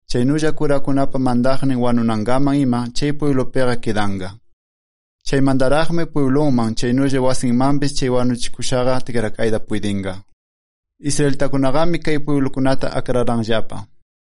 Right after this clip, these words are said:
Neftalipa cercankunapi kaq Galileapa pueblon Cedesta, Efraínpa cercankunapi kaq Siquem pueblota, chaynulla Judapa cercankunapi kaq Kiriat Arba pueblota ima. Chayllami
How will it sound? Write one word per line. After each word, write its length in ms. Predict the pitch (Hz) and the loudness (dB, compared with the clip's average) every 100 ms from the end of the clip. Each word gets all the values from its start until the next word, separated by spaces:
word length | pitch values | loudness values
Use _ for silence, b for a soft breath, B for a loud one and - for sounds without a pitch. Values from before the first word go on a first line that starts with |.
| _ | _
Neftalipa 640 | 117 117 - 120 131 143 147 | -6 -6 -2 0 0 0 0
cercankunapi 800 | 147 135 135 131 131 131 - 123 | 0 -2 0 0 2 2 2 0
kaq 240 | 131 131 120 | 2 2 2
Galileapa 640 | 120 117 117 123 123 123 | 0 0 0 2 2 0
pueblon 520 | - 131 127 127 120 | -4 -2 0 0 0
Cedesta, 580 | 113 110 104 143 143 - 131 - - - _ _ - | -2 -4 0 0 2 0 -2 -6 -16 -20 _ _ -8
Efraínpa 560 | 123 - 127 151 156 | -6 0 2 2 2
cercankunapi 800 | 147 151 143 131 131 135 131 131 | 2 2 0 0 0 2 2 0
kaq 260 | - 131 - | 0 2 2
Siquem 460 | - 117 - 131 127 | 0 -6 -4 -2 -2
pueblota, 640 | 117 120 135 139 127 127 - - | -2 0 0 2 2 0 -4 -8
chaynulla 380 | 127 123 147 156 | -2 0 0 0
Judapa 480 | 147 147 139 143 143 | 0 0 2 2 2
cercankunapi 760 | 143 131 135 127 127 127 - | -2 -2 -2 -2 0 0 -2
kaq 260 | 120 127 127 - | -2 0 0 0
Kiriat 420 | - 117 120 131 127 - | -4 -2 0 0 0 0
Arba 380 | 131 131 123 120 | 0 2 0 -2
pueblota 500 | 117 113 123 120 113 | -4 -2 -2 0 -2
ima. 320 | 107 98 95 - _ _ _ _ _ - | -2 -4 -8 -14 _ _ _ _ _ -4
Chayllami 500 | 120 110 135 139 | -2 2 2 2